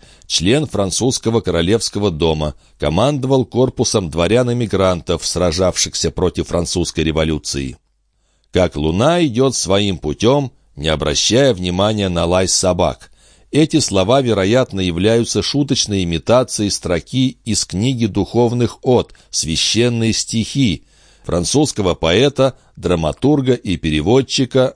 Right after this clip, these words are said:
Жака Ле Франко Маркиза де Помпиньяна,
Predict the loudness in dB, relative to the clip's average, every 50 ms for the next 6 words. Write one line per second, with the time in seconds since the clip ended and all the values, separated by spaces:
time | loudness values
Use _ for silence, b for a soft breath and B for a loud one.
0 | _ -8 -6 -2 2 2 2 2 2 0 0 0 2 0 0 0 -2 -2 0 0
1 | 0 0 -2 -2 -2 -2 -2 -2 -4 -4 -2 -2 -2 -2 -2 -2 0 0 0 2
2 | 0 -2 0 0 0 0 0 0 -2 -2 -2 -2 -4 -4 -2 -2 0 2 2 2
3 | 2 2 -2 -4 -10 -14